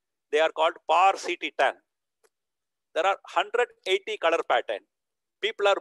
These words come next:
bored with same color, L E D color. Every day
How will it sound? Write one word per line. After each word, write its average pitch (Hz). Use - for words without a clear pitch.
bored 196
with 180
same 185
color, 143
L 160
E 160
D 147
color. 110
Every 165
day 190